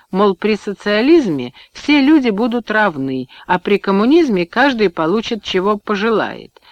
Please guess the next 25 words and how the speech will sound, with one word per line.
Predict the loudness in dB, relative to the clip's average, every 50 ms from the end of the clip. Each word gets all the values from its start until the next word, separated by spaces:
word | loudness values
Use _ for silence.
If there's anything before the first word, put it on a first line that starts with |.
| -18 _
начал | -2 -2 0 0 -2 -4 -6 -8 -8
Коля | -4 -4 -2 -2 -2 -2
Михалёв, | -4 -6 -8 -8 -6 -4 -2 0 0 0 -2 -4 _ _ _ _
но | -2 -2 -2 0
Дмитрий | 0 -2 -2 -2 -2 -4 -4 -4 -4
перебил. | -2 -4 -2 -2 -2 -2 -2 -4 -6 -8 -8 -8 -12 _ _ _ _ _ _
«Я | -6 -4 -2 -2 0
говорил, | 0 0 0 2 2 2 2 0 0 -2 -6 -8 -14 -20 _
от | -6 -4 -4 -4
каждого | -2 -2 0 0 0 -2 -2 0 0 0
по | -2 -2 -6 -8
способности | -8 -8 _ -6 -6 -4 -2 -2 -2 -2 0 -2 -4 -6 -8 _ -8 -6
и | -6 -6
каждому | -2 0 0 0 0 0 0 -2 0 0 -2 -2
по | -4 -6 -4
потребностям, | -2 -2 -2 0 0 0 0 0 0 -4 -8 -14 -14 -16 _ -20 -20 -20 -20 _ _ -20 -20 -12 -2
а | 0 0 0
тот, | 2 0 -2 -2
кто | -4 -4 -2 0
не | 0 2 2
работает, | 2 2 2 2 0 0 0 -2 -2 -4 -4 -6 _ _
тот | -2 0 0 0 0
и | -2
не | -2 -2 -2 -2
ест». | -4 -6 -6 -8 -8 -12 _ _